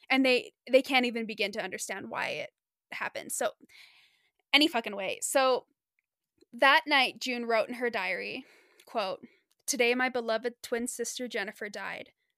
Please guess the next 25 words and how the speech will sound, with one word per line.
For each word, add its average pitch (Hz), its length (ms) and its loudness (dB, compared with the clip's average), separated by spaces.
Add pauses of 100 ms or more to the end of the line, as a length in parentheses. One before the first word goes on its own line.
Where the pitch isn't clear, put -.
(160)
She 240 280 -6
is 226 160 -6
dead. - 420 -8 (560)
Her 247 120 -4
heart 240 320 0
stopped - 480 -6
beating." 226 500 -14 (760)
"She - 320 -2
will 240 140 -2
never 226 360 -4
recognize 226 640 -10
me. - 320 -16 (440)
Mom 233 280 -4
and 247 100 -4
Dad 208 280 -2
came 220 220 -10
to 226 80 -10
see 233 180 -10
her 226 140 -10
body. 220 500 -10 (520)
I 240 80 -6
kissed - 360 -6
her 254 120 -4
stone-colored 214 880 -8
face. - 640 -12